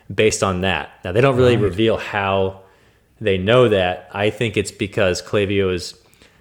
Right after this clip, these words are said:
Speaker 1: such a huge platform and
Speaker 2: Yeah.
Speaker 1: so many e-commerce businesses are using it that they have, it's kinda like Facebook where they've just got, or Amazon, where they've just got so much data on consumers out there in general. I think that's, uh,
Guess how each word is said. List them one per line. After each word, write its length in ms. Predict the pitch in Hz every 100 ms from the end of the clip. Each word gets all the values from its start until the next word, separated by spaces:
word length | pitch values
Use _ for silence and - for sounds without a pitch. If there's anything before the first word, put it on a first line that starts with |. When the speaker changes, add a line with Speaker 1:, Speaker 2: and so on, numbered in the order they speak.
| _ _
Speaker 1:
such 240 | - 117
a 40 | -
huge 400 | - 113 101 -
platform 640 | 104 - - 104 98 95
and 140 | 92
Speaker 2:
Yeah. 60 | -
Speaker 1:
so 400 | - 113 101 101
many 220 | 98 92 87 98
e-commerce 500 | 98 98 90 87 - _ _
businesses 500 | 104 95 92 101 95
are 100 | 92
using 360 | 85 95 95 104
it 120 | 98
that 140 | 92 85
they 160 | 95
have, 280 | 85 95 87
it's 120 | 92
kinda 180 | - 107
like 200 | 92 -
Facebook 460 | 92 95 - 107 -
where 60 | 95
they've 140 | 92
just 180 | 92 -
got, 300 | 90 87 - - - _ -
or 140 | 87
Amazon, 400 | 90 95 92 98
where 40 | 92
they've 80 | 90
just 140 | 95
got 120 | - -
so 280 | - 101
much 260 | 92 92 -
data 340 | 92 92 95
on 300 | 87 87 87 87
consumers 560 | - 92 101 92 90
out 160 | 90 -
there 160 | 98
in 120 | 87 82
general. 320 | 87 101 113
I 80 | 98
think 140 | 95
that's, 180 | 90 -
uh, 220 | - 92